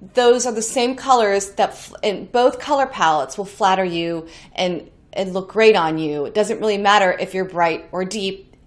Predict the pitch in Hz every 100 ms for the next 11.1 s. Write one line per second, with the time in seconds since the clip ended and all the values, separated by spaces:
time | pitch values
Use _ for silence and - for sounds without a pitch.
0 | _ 190 185 185 - 196 170 170 - -
1 | 190 185 - 151 - 196 190 190 240 220
2 | 214 190 - 208 214 208 196 202 196 196
3 | - - - - 233 233 220 - 311 311
4 | 311 269 269 269 285 277 202 220 208 208
5 | 180 - 190 190 190 190 180 170 170 -
6 | 185 165 - 139 - _ - 190 220 180
7 | 220 - 233 294 247 185 165 202 - 196
8 | - - _ 202 196 180 160 - 92 -
9 | - - - - - - - 262 247 -
10 | - 349 370 330 262 - 240 208 185 185